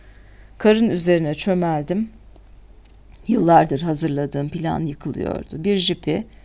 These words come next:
bile çıkaramadığımız yoldan üç ağır kamyonu geçiremezdik. Ekip ve malzemeler Hınzoru'ya varamayacaktı. Hiçbir zaman Petra ve Jürgen'e şehre dönmeyi önerdim.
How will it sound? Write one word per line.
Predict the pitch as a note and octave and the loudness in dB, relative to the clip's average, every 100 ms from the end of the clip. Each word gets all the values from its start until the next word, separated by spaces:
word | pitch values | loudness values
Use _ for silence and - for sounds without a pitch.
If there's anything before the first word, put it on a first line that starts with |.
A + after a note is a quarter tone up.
| - - - - - | -20 -20 -20 -20 -4
bile | F#3 D#3 | -2 0
çıkaramadığımız | E3 - G3+ G3 D#3+ D3+ C#3 C#3 C#3 C#3 | 0 0 0 0 -2 -4 -4 -4 -4 -2
yoldan | E3 D#3+ D3 D3 - | 0 0 -2 -4 -4
üç | G#3+ - | -2 2
ağır | E3 D#3+ - | 2 2 -2
kamyonu | F3+ E3+ D3+ D#3 | -4 -4 -4 -4
geçiremezdik. | D3+ C#3+ - D3 C3+ F2 B2+ - - - - | -4 -2 -2 -2 -6 -4 -4 -4 -6 -14 -2
Ekip | F3+ F#3 F#3+ - | -2 0 -6 -4
ve | |
malzemeler | D#3 E3+ D#3+ D#3 C#3+ B2+ C#3 E3+ G3 | -2 0 0 0 -2 -2 -2 -2 -2
Hınzoru'ya | F#3 F3+ E3+ D3+ D3 C#3+ | -2 0 0 0 -2 -2
varamayacaktı. | D#3+ E3 E3 C#3 D3 C#3 - F#3 | -2 -2 -4 -2 -4 -4 -6 -8
Hiçbir | F#3 - F#3+ | -6 0 0
zaman | - D3+ C#3 D3 | 0 -2 -4 -6
Petra | - F3+ - D3 C#3+ | -6 -8 -6 -6 -4
ve | D3 | -4
Jürgen'e | D3 D#3+ D3+ C#3 D3 G3 | -4 -6 -4 -4 -4 -4
şehre | - F3+ E3 D3 D3 | -2 -2 -2 -6 -6
dönmeyi | C#3 C3+ C3 - | -8 -6 -8 -8
önerdim. | B2+ F2 E2 - - | -8 -6 -8 -10 -14